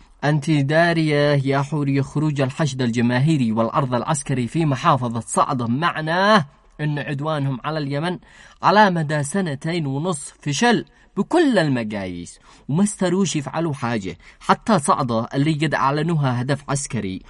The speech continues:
وقد ضربوها بغارات كافيات يسقطين أقوى دول العالم، في الأخير خرجت بدتي الصرخة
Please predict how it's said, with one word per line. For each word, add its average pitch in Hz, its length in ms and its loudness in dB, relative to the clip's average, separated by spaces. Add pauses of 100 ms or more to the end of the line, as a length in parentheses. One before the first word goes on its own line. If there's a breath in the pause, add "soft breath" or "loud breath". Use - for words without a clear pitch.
(120 soft breath)
وقد 120 280 -2
ضربوها 127 600 0
بغارات 127 840 0
كافيات 165 720 -2
يسقطين 170 760 -2 (180)
أقوى 185 500 4
دول 156 260 -2
العالم، 98 520 -6 (360 loud breath)
في - 120 0
الأخير 196 500 0 (240 soft breath)
خرجت 208 500 0
بدتي 165 360 -2
الصرخة 107 520 -6